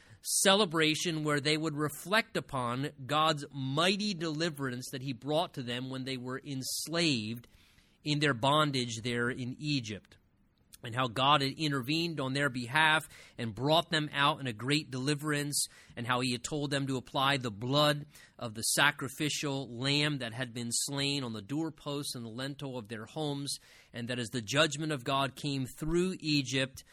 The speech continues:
a-, and the death angel came through, that judgment would pass over them, and they wouldn't experience that judgment. All the Egyptians and people who were living in worldly ways would, but if the blood was applied upon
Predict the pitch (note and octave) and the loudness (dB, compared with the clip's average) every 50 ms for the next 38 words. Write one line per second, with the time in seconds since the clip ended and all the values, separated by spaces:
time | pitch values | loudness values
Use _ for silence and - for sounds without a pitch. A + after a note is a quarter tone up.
0 | - - - _ - - B2+ C3 - C3+ B2 A2+ A#2 G#2+ G#2 D3+ D3 D#3 D3 - | -20 -20 -20 _ -10 -10 -10 -8 -6 -6 -6 -4 -6 -4 0 2 2 2 2 0
1 | D#3+ D3 D3 C#3+ C3 C3 C3+ C3 - - D3+ C#3+ C#3+ C#3+ C3+ C#3 - C#3 C#3 C#3+ | 0 0 0 0 -2 -2 -4 -6 -4 -4 -2 -2 -2 -4 -6 -8 -8 -6 -4 -2
2 | C#3 B2 A#2 A2+ A#2 B2 - - B2 A#2 B2 B2+ B2 - C3 A2 G#2+ C3 D3+ E3 | -2 -2 -2 -2 -4 -6 -8 -10 -8 -6 -6 -6 -6 -8 -10 -4 0 2 2 2
3 | E3 B2+ B2+ C3 C3 C3 - _ - C#3+ B2+ A#2+ - - - - - D#3+ E3+ E3+ | 2 2 -2 -4 -4 -4 -8 _ -6 -6 -6 -6 -6 -8 -6 -2 2 4 4 4
4 | E3 - - - - - D#3+ D#3 C#3+ D3 C#3+ C3 A#2 D3 D3 C#3 B2+ B2+ C3+ B2+ | 4 2 0 -2 -2 -2 -2 -2 0 0 -2 0 0 2 2 2 2 0 -2 -2
5 | A#2+ B2+ C3 B2 B2 C#3 G#3 A#3+ G#3+ G3+ D#3 B2+ - - - - C3 A2+ A2 G#2+ | -2 -4 -4 -4 -4 -4 -4 -4 -2 -2 -4 -4 -4 -6 -6 -6 -4 -4 -4 -6
6 | G#2+ G#2+ - A#2 A2 G#2 G2 G#2+ C3+ D#3 D#3 C3+ C#3 D#3 D#3 D3+ - - - - | -6 -8 -8 -8 -8 -6 -4 0 0 0 0 -2 -4 -4 -6 -6 -8 -16 -20 -20
7 | - - _ - - A#2+ C3+ C#3 C3+ C#3+ C3+ B2+ A#2 - D#3+ D#3+ D3+ - - - | -20 -20 _ -8 -4 -2 -2 0 0 0 0 0 2 2 2 0 0 -2 -6 -4
8 | D#3+ D#3 D3 C3+ A#2+ A#2 A2 - - D3 C#3 D3 D3 C#3 B2+ C3+ C3+ B2+ B2+ B2+ | -2 -2 -2 -4 -4 -6 -8 -8 -8 -8 -8 -6 -6 -6 -4 -4 -4 -4 -4 -4
9 | C#3 C#3 C#3+ C#3 C3 A#2+ A#2 A#2+ C3 C3+ C3+ C3 B2 B2 A#2 A2+ B2+ B2+ B2 A2+ | -4 -4 -4 -6 -6 -6 -6 -6 -4 -4 -4 -4 -6 -6 -6 -4 -4 -4 -4 -4
10 | A2+ B2+ D3 D#3+ C#3+ C3 B2 G#2+ - A#2+ A#2 A2+ - A#2 G2+ F#2+ A2+ B2 C#3 D3+ | -4 -4 -2 -2 -2 -2 -4 -6 -6 -8 -6 -6 -8 -8 -8 -6 -2 0 2 2
11 | E3 D#3+ D#3 D#3+ D3 B2 C#3 C3+ - - C#3 C3+ C#3 C#3 C#3 C3+ B2 B2 A2+ - | 2 2 -2 -6 -6 -6 -8 -8 -10 -8 -6 -4 -2 -2 -2 -2 -4 -8 -10 -10
12 | - C#3 B2+ B2+ B2+ B2 A#2+ | -6 -4 -2 -2 -2 -4 -6